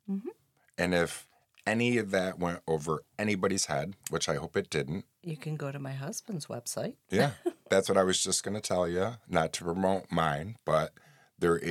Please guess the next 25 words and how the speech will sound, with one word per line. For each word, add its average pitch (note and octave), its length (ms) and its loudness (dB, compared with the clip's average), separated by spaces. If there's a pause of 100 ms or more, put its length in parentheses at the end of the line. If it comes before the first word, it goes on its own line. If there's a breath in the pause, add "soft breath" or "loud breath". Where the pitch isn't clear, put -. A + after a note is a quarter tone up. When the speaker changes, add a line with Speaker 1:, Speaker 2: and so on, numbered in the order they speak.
(120)
Speaker 2:
is F2 140 0
Speaker 1:
well, C#3+ 260 -8
we C#3 140 -10
are D3 320 -10 (140)
on D3 260 -10
your C3 460 -20 (120)
Speaker 2:
We F2+ 140 4
are F#2 240 8
on, F#2 200 4 (180)
we F2 100 4
are F#2 220 8
on G2 160 4
my F2 300 4
Speaker 1:
<laughs> - 80 -6
Speaker 2:
podcast D#2+ 500 0
right - 100 -2
now. D#3+ 140 2
Speaker 1:
Yes. - 280 -6
Speaker 2:
But F2+ 240 6 (120)
on F#2+ 160 6
my G2 160 8
website, F#2+ 540 4
there's E2+ 220 4
a F2 60 6
link D#2+ 520 0